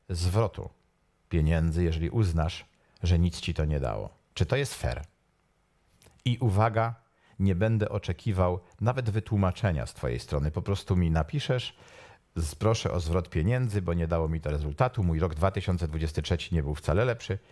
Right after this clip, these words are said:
i ja w tym momencie oddaję ci pieniądze. Czy to jest fair? Jestem tak pewny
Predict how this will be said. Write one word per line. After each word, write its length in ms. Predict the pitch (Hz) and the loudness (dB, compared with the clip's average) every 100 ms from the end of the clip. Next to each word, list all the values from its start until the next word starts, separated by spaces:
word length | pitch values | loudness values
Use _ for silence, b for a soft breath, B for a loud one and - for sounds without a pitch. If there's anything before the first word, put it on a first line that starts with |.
| B B | B B
i 80 | 160 | 0
ja 80 | 120 | 0
w 60 | |
tym 120 | - | -2
momencie 480 | 98 71 76 - 82 - b b b b | -4 -2 -4 -2 -2 -4 b b b b
oddaję 460 | 139 95 82 73 69 | 0 2 2 2 0
ci 140 | - | -4
pieniądze. 420 | 78 71 62 64 | -4 -4 -4 -4
Czy 80 | 73 | -4
to 80 | 123 | -2
jest 140 | 143 | 0
fair? 240 | - 127 139 - _ _ _ _ _ B B | 0 -2 -2 -10 _ _ _ _ _ B B
Jestem 360 | 110 127 117 | 4 4 2
tak 320 | 110 143 127 - | 0 -2 -4 -6
pewny 580 | - 131 101 80 62 | 0 2 2 -2 -6